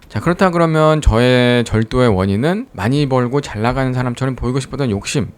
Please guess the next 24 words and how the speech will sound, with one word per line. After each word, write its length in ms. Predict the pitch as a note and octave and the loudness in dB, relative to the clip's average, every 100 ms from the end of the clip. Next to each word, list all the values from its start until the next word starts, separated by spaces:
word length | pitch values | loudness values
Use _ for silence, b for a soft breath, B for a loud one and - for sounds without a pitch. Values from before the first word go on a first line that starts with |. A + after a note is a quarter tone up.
| B B B B | B B B B
그리고 440 | A2+ A2+ D#3 F3+ - B - | -6 -4 -2 -4 -6 B -6
돈이라는 500 | A#2 C3 C3+ B2+ B2 | -2 0 2 0 0
거는 400 | A#2+ C#3 D#3 E3+ _ _ | 0 0 -2 -6 _ _
천천히 640 | - G3 G3 F3+ D#3+ D#3+ | -6 -6 -4 -4 -2 -2
차근차근 480 | E3+ F#3 G3 F#3 D#3+ | -6 -6 -6 -4 -4
버는 280 | C3 G#2 A2 | -4 -4 -4
것인데 380 | G2+ A2 G#2+ C#3+ B B | -4 -6 -6 -8 B B
내가 160 | F#2+ G2+ | -8 -4
한 260 | A#2+ A#3 B3 | -2 -2 0
방에 220 | G#3 G3 | 0 2
벌려고 360 | - G#2+ A2+ | 2 2 0
했던 220 | A2 A#2 G2+ | -2 -2 -2
욕심, 380 | A2+ - G#2 - B B B2 | -4 -4 -6 -6 B B -8
요 60 | |
두 160 | A2+ C#3 | -4 0
가지 200 | F3 E3 | 0 2
있는 200 | G2+ G2+ | 0 0
겁니다. 400 | E2+ E2+ F2+ D#2+ B B - | -4 -6 -6 -8 B B -2
그렇다면은 600 | D3 F3+ D#3+ F3+ D3 F2+ - | -2 0 -2 0 -2 -4 -4
난 320 | A2 C#3 B2+ | 0 0 0
이제부터 680 | - B2 C3+ A2+ A#2 A2 F2+ - _ | -2 0 0 0 0 0 -2 -8 _
그러한 280 | - C3+ B2+ | -4 0 0
욕심을 380 | G#2+ - C#3 C3+ | -2 -4 -6 -2
버리고 560 | - G2+ G#2 C#3+ G2 | 0 0 0 2 0